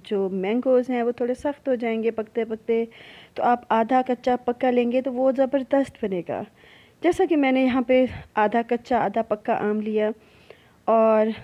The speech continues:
दस किलो आमों को मैंने छीला अच्छे से और तकरीबन इनका दो से ढाई किलो इनका मवाद निकल गया। बाकी आठ किलो के करीब भी मेरे पास आम बच गए, तो उनको मैंने कहा,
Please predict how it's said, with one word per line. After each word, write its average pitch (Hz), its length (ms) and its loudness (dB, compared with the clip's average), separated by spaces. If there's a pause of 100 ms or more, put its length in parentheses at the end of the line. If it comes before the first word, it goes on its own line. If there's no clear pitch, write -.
दस 233 180 2
किलो 240 260 0
आमों 214 400 0
को 214 120 0
मैंने 208 340 0
छीला 269 400 0
अच्छे 247 360 -2
से 240 320 0 (520)
और 214 180 0
तकरीबन 339 480 2
इनका 294 260 2
दो 247 220 2
से 254 160 0
ढाई 233 220 2
किलो 233 200 0
इनका 226 240 0
मवाद 214 420 0
निकल 226 280 -2
गया। 214 240 0
बाकी 214 320 -4 (120)
आठ 208 220 -2
किलो 226 280 -4
के 226 140 -4
करीब 220 320 -4
भी 233 100 -4
मेरे 214 180 -2
पास 214 340 -2
आम 214 220 -2
बच 226 240 -8
गए, 214 220 -2 (640)
तो 202 420 0 (280)
उनको 330 260 2
मैंने 262 300 2
कहा, 233 340 0